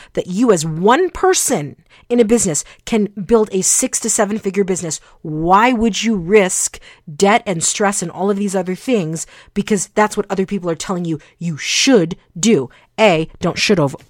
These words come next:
all of yourself, and B, don't listen to other people. You know what's right for you. So bottom line, here's what I'm gonna say, and I've talked long, you know me. If you've listened to She Runs the Show, you know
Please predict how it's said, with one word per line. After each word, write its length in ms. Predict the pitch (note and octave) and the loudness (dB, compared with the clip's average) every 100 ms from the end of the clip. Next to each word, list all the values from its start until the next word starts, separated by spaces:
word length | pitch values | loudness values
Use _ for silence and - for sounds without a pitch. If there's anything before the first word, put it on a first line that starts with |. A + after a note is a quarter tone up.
| - | -4
all 180 | D#3+ | -2
of 100 | C#3+ | -2
yourself, 380 | C#3 C#3 F#3 G#3+ - - | -4 -2 0 0 -2 -16
and 200 | - E3 | -8 -6
B, 360 | D3+ C#4+ F3+ G3 - - | 0 2 2 -4 -10 0
don't 160 | G3+ | 4
listen 220 | A3+ A3+ | 4 4
to 40 | G3 | 2
other 160 | E3+ | 0
people. 420 | D#3 A3 G3+ C#3+ - | 0 -2 -2 -6 -6
You 240 | F3 F#3 | -4 0
know 140 | G#3+ E3 | 2 0
what's 220 | C#3 - | -4 -6
right 140 | C#3+ | -8
for 120 | - C3+ | -8 -10
you. 220 | C3 - _ _ _ _ _ _ _ _ _ _ _ _ | -10 -14 _ _ _ _ _ _ _ _ _ _ _ _
So 180 | - F#3+ | -6 -4
bottom 260 | E3 F#3 G#3+ | -2 0 0
line, 140 | F3 | -2
here's 160 | F3 E3+ | -4 -4
what 60 | |
I'm 60 | F3 | -4
gonna 100 | G3 | -4
say, 200 | - D3 | -2 -4
and 80 | C#3+ | -6
I've 80 | |
talked 240 | C#3+ D3 - | -8 -12 -6
long, 200 | D3+ D#3+ - - - _ | -6 -6 -12 -20 -20 _
you 220 | E3 E3+ | -8 -4
know 180 | F#3+ E3 | -2 -2
me. 160 | C#3 C#3+ | -2 -4
If 140 | C#3+ | -6
you've 120 | E3+ | -6
listened 240 | F3+ E3+ E3+ | -4 -2 -4
to 40 | |
She 160 | D#3+ D#3+ | -2 -2
Runs 160 | E3 | -2
the 80 | D#3+ | -4
Show, 160 | - D#3 | -4 -6
you 160 | D#3 | -4
know 260 | D#3+ E3 D#3+ | -6 -4 -6